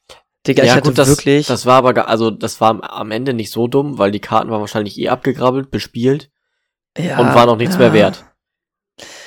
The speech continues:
Speaker 1: Ja, also ich hatte wirk-, ich hatte wirklich so zwei, zwei ein Meter hohe Stapel. N-, n-, nicht gelogen. Ich hatte so viele Karten, das war
Speaker 2: Oha.
Speaker 1: unglaublich. Ich hatte irgendwie so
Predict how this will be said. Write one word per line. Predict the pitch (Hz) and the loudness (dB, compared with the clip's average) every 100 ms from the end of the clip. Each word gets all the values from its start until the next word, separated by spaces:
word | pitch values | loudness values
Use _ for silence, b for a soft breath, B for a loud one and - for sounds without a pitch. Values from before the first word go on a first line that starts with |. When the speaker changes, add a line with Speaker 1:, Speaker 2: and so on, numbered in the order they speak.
| B B - | B B -20
Speaker 1:
Ja, | - 151 156 | -12 -6 -6
also | - 147 143 | -6 -8 -4
ich | 127 | -4
hatte | 139 123 | -4 -4
wirk-, | 127 127 | -6 -4
ich | 180 | -6
hatte | - 175 143 | -8 -8 -6
wirklich | 131 135 | -4 -6
so | - | -8
zwei, | - - - 151 143 156 190 _ _ _ - | -8 -8 -4 -2 0 0 -4 _ _ _ -14
zwei | - 160 170 160 | -6 0 0 0
ein | - - 147 | 0 0 2
Meter | 147 143 135 | 2 2 2
hohe | 127 123 | 2 2
Stapel. | - 120 123 120 120 - _ _ _ _ | 2 2 2 0 -2 -6 _ _ _ _
N-, | 117 131 - | -8 -8 -4
n-, | 139 120 - - | -4 -4 -8 -6
nicht | 135 127 | -4 -2
gelogen. | 139 127 127 117 - b b b - - - | 0 0 0 -2 -14 b b b -20 -20 -16
Ich | - | -10
hatte | 175 135 | -8 -8
so | 120 123 113 151 147 | -8 -6 4 6 6
viele | 135 120 | 6 4
Karten, | 131 120 110 120 | 4 4 4 0
das | 147 - | -2 0
war | |
Speaker 2:
Oha. | - | 2
Speaker 1:
unglaublich. | 196 135 120 120 113 117 - b b b b b | 2 4 6 4 4 -4 -6 b b b b b
Ich | - 143 | -2 2
hatte | 127 | 4
irgendwie | 131 123 | 4 4
so | 117 123 117 - | 4 6 4 0